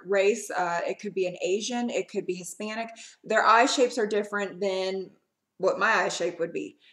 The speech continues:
So everybody has a different, um, well, a different shape of their eyes. Some people have rounder eyes. Some people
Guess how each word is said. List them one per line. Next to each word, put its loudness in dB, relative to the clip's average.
So 2
everybody 4
has 4
a 2
different, -2
um, -4
well, 0
a -4
different -4
shape -2
of -2
their 0
eyes. -2
Some -6
people -4
have 0
rounder -2
eyes. 0
Some -12
people 0